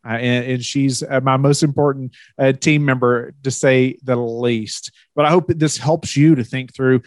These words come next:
as you pursue, uh, your business or, you know, your syndication business, and,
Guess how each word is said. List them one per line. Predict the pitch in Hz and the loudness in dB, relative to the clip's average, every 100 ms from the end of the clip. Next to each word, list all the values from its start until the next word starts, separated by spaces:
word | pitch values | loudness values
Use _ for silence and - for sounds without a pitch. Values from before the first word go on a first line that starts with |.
| _ | _
as | 135 127 | -6 0
you | 165 | 2
pursue, | 156 131 - 170 156 131 110 _ _ _ - | 2 -2 0 2 4 4 0 _ _ _ -8
uh, | 131 127 | -4 -4
your | 139 120 | 0 -2
business | 117 156 175 165 156 147 139 | 0 0 2 2 0 -2 -2
or, | 131 127 123 _ _ | 0 2 0 _ _
you | 151 | -4
know, | 143 | 0
your | 123 | 0
syndication | 117 175 151 156 156 160 | 0 2 2 2 0 0
business, | 151 147 151 143 - _ _ | 0 0 -2 -8 -10 _ _
and, | 143 131 | -2 -2